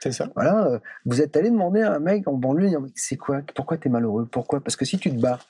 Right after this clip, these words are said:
Speaker 2: si t'en veux, si t'es violent, c'est qu'il y a un malaise. C'est que le mec est malheureux. Parce que si, si t'es heureux, t'as pas envie de te battre.
Speaker 1: Évidemment.
Speaker 2: T'as pas envie d'aller voler. T'as pas envie de violer quelqu'un. T'as pas envie de massacrer quelqu'un. Voilà.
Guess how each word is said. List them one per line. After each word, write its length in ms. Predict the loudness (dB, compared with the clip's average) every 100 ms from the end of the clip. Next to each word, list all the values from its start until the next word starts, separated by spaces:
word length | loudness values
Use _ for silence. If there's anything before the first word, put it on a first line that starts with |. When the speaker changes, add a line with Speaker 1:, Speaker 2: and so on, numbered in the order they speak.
| _ -12
Speaker 2:
si 160 | -4 -2
t'en 180 | 0 0
veux, 200 | 0 -2
si 260 | -4 0
t'es 80 | 0
violent, 320 | 2 2 0 -8 _ _ -14
c'est 160 | -4 -2
qu'il 140 | 0
y 40 | 2
a 20 |
un 40 |
malaise. 400 | 2 4 2 0 -8 -14 _ -6
C'est 140 | -6
que 140 | 0 2
le 60 |
mec 180 | 2 2
est 60 | 2
malheureux. 420 | 4 4 2 0 -4 _ -6
Parce 140 | -4
que 80 | -2
si, 160 | -2 -2 2 2 2
si 180 | -2 -2
t'es 180 | 2 2
heureux, 320 | 2 -2 -4 _ _ _ -14 -4
t'as 80 | -4
pas 140 | -2
envie 160 | -4 -2
de 40 |
te 100 | 2
battre. 260 | 2 2 0
Speaker 1:
Évidemment. 300 | -2 0 0
Speaker 2:
T'as 100 | -2
pas 140 | -4
envie 160 | -2 0
d'aller 180 | 2 0
voler. 400 | 2 2 2 -2 -12 _
T'as 80 | -4
pas 120 | 0
envie 120 | 0
de 140 | 0 0
violer 320 | 2 4 4
quelqu'un. 340 | 2 2 0
T'as 140 | 0 -2
pas 100 | -2
envie 80 | 0
de 100 | 2
massacrer 520 | 2 0 -2 -2 -2
quelqu'un. 360 | -2 -2 -8 -10 -18 -20 -6
Voilà. 240 | -2 -2